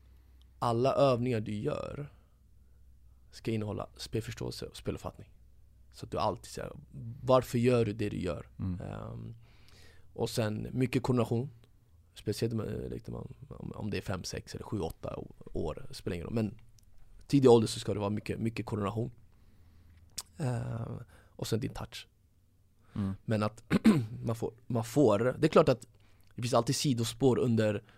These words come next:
Speaker 1: under året eller under träningen där man tränar, kanske man nöter bara utan att liksom ha någonting med speluppfattning och spelförståelse att göra. Men kan du träna in din, din första touch eller din andra touch i form av en speluppfattningsövning,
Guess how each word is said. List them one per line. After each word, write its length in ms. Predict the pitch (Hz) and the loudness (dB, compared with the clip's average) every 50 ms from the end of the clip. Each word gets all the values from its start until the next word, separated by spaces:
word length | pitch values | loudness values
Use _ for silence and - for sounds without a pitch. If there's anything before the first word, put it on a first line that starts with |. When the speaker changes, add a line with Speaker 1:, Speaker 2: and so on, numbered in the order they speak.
| _ - | _ -4
Speaker 1:
under 220 | - 113 101 104 - | -2 0 2 4 8
året 420 | 120 139 147 131 120 110 104 - | 10 10 10 10 8 6 2 2
eller 140 | 104 107 110 | 0 0 2
under 180 | 113 113 110 107 | 2 2 0 0
träningen 540 | - 123 123 127 113 101 107 131 131 117 | 2 2 4 4 4 4 2 2 2 2
där 100 | 107 104 | 0 0
man 120 | 104 104 104 | 0 -2 -2
tränar, 260 | - 110 104 104 104 | -2 -2 -2 -2 -2
kanske 260 | - - 104 - - | -4 -4 -6 -4 -4
man 160 | 104 104 104 | -4 -2 0
nöter 260 | 107 107 104 - - 110 | 0 0 0 0 -2 -2
bara 200 | 107 104 101 - | -2 -2 0 -2
utan 240 | - 110 - 110 | -2 -4 -4 -4
att 140 | 104 101 - | -4 -4 -4
liksom 320 | 107 107 - 107 101 101 - - - - - - - - - - | -6 -6 -4 -4 -6 -6 -8 -12 -18 -20 -20 -20 -20 -20 -20 -10
ha 220 | - - 104 101 | -2 2 2 2
någonting 280 | 104 104 104 107 - 104 | 2 2 -2 -2 -4 -4
med 100 | 101 101 | -6 -4
speluppfattning 540 | - - 104 104 - 101 101 - - 107 104 | -4 -4 -6 -4 -4 -6 -6 -6 -6 -6 -6
och 140 | 104 104 | -6 -8
spelförståelse 460 | - - - - - - 110 110 - 110 | -8 -8 -8 -8 -8 -8 -10 -8 -4 0
att 40 | 104 | 2
göra. 360 | 117 123 117 123 127 120 - - | 4 6 6 6 6 4 2 0
Men 420 | - 107 127 139 113 101 82 - - - - - - - - - - - _ - _ _ | 2 4 4 6 4 4 0 -6 -10 -16 -20 -20 -20 -20 -20 -20 -20 -20 _ -20 _ _
kan 120 | - 113 | -4 -2
du 60 | 110 | -2
träna 340 | 107 - 117 113 110 110 113 | 0 0 0 0 2 2 2
in 180 | 120 123 120 113 | 2 2 2 0
din, 220 | 117 110 107 107 - _ - - | 0 -2 -4 -4 -8 _ -20 -18
din 240 | 101 98 104 107 110 | -12 -8 -8 -8 -4
första 320 | - - 123 113 - 104 | -2 -2 0 0 -2 -4
touch 400 | - - 113 104 - - - - | -4 -2 -2 -4 -4 -6 -10 -8
eller 340 | 107 107 107 104 98 104 - - - - - - - - - - - | -6 -6 -6 -6 -8 -8 -12 -16 -20 -20 -20 -20 -20 -20 -20 -10 -6
din 140 | 113 101 78 | -6 -2 0
andra 240 | 98 107 107 101 | 0 2 2 0
touch 440 | 101 - - 98 98 - - - - - - - | 0 0 0 0 0 0 -4 -10 -10 -14 -12 -8
i 80 | - 117 | -8 -6
form 360 | 113 - - - 117 113 113 - | -6 0 4 6 6 6 6 4
av 360 | - - 104 104 104 107 113 - - | 0 0 0 0 -2 -4 -8 -14 -12
en 200 | - 117 110 107 | -10 -8 -8 -8
speluppfattningsövning, 1700 | 107 - - - 107 104 104 - - 101 107 - - 101 101 - - - - - - - - - 143 165 151 107 80 55 87 120 160 | -10 -6 -4 -2 -2 -2 -2 -4 -4 -6 -4 -4 -6 -8 -8 -8 -10 -14 -16 -18 -20 -2 6 8 10 10 10 8 4 0 -2 -2 -4